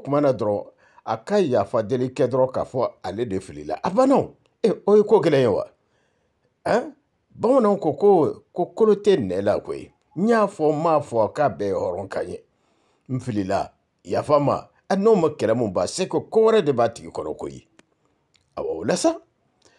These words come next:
ni o kɛra, ale y'a faamuya ba la. Maliyɛnw y'a faamuya ba la, u y'a ka, olu mercenaires minɛ.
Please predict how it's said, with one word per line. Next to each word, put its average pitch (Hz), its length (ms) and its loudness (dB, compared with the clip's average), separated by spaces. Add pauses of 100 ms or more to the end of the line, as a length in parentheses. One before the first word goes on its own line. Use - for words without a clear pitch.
(180)
ni 277 260 4
o 175 260 0
kɛra, 156 360 2
ale 202 440 2
y'a 151 240 2
faamuya 107 400 -2
ba 69 140 -4
la. - 160 -12 (640)
Maliyɛnw 240 720 4
y'a 175 380 4
faamuya 151 560 4
ba 123 260 2
la, 123 240 4
u 120 120 0
y'a 147 260 4
ka, 135 400 -2 (580)
olu 120 240 -6
mercenaires 143 720 0
minɛ. 104 340 -2